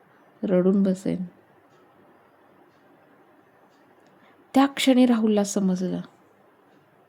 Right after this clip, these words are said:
काही प्रेम ओरडून सांगायचं नसतं,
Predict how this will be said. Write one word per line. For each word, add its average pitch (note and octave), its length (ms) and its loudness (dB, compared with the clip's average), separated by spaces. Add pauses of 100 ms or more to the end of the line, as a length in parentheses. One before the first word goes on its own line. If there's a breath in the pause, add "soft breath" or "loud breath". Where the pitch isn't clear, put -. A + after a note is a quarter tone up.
(880 soft breath)
काही F#3 280 -2
प्रेम A#3+ 240 0 (100)
ओरडून G#3 400 2
सांगायचं B3 520 2
नसतं, B3 380 0